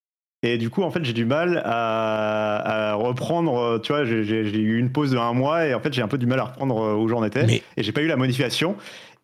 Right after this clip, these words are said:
Speaker 1: Et il y a aussi autre chose, il y a aussi autre
Speaker 2: Mm.
Speaker 1: chose dont on va juste parler juste après. Euh, c'est, c'est le fait que je suis retombé, euh, deep, deep, euh, <laughs> deep, deep into Overwatch deux et que, en fait, euh, c'est plus rapide de lancer une, une game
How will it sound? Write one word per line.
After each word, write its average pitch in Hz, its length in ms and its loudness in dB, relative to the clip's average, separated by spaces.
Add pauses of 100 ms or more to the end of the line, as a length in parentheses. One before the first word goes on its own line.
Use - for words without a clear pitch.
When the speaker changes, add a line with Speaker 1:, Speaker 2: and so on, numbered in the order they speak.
Speaker 1:
Et 180 380 0
il 127 80 0
y - 20 0
a 131 140 -2
aussi 131 260 2
autre 120 160 2
chose, 113 400 0
il 104 60 -2
y - 20 0
a 98 40 0
aussi 95 200 -2
autre 95 80 2
Speaker 2:
Mm. 82 60 2
Speaker 1:
chose 107 400 2
dont 104 120 -2
on 104 60 0
va 104 140 0
juste 101 220 -6
parler 104 220 -2
juste 95 140 -6
après. 117 380 -2
Euh, 101 400 -2
c'est, 95 300 -2
c'est - 120 -4
le 92 60 0
fait 110 240 -6
que 104 80 -4
je - 60 -6
suis 101 80 -4
retombé, 107 440 0
euh, 95 680 -2
deep, 110 320 -6
deep, 131 300 -2
euh, 113 260 0 (340)
<laughs> - 360 -14
deep, 143 100 0
deep 131 240 -2
into 131 320 0
Overwatch 120 380 0
deux 156 340 0
et 123 100 0
que, 123 100 -2
en 107 120 0
fait, 131 240 -4
euh, 110 160 0
c'est 113 160 -4
plus 123 120 -2
rapide 110 260 -2
de 117 80 0
lancer 113 280 -2
une, 117 120 0
une 123 180 2
game 135 380 0